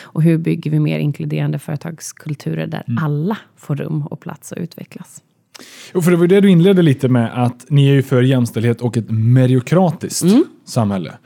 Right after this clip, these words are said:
Speaker 1: Precis.
Speaker 2: Förklara gärna lite, vad betyder ett meriokratiskt?
Speaker 1: Ja, det är också ett litet, eh, ett litet kämpigt ord som egentligen är ganska enkelt. Det betyder ju bara att vi tycker att det är meriter som ska avgöra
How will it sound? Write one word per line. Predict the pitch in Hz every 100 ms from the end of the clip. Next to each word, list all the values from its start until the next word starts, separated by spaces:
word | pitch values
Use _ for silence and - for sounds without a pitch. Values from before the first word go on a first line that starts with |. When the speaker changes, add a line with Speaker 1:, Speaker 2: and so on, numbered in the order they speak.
| _
Speaker 1:
Precis. | 180 170
Speaker 2:
Förklara | 147 190 185 175
gärna | 156 127
lite, | 120 120
vad | 139
betyder | 135 135 - 170 156 127
ett | 104
meriokratiskt? | 117 120 139 123 98 107 - - - - -
Speaker 1:
Ja, | 202 208 208
det | 196
är | 220
också | - 214
ett |
litet, | 170 160 151 -
eh, |
ett | 151 147 - 170
litet | 175 160
kämpigt | - 185 160 196 165
ord | 151
som | 160 156
egentligen | 160 165 160 143
är |
ganska | 135 160 - -
enkelt. | 214 247 240 - 160 -
Det | 185
betyder | 196 214 196
ju | 214
bara | 175 143
att | 147 -
vi | - 170
tycker | 170 170 160
att |
det | 156
är |
meriter | 147 156 208 208 170
som | 156 139
ska | - 139
avgöra | 131 131 117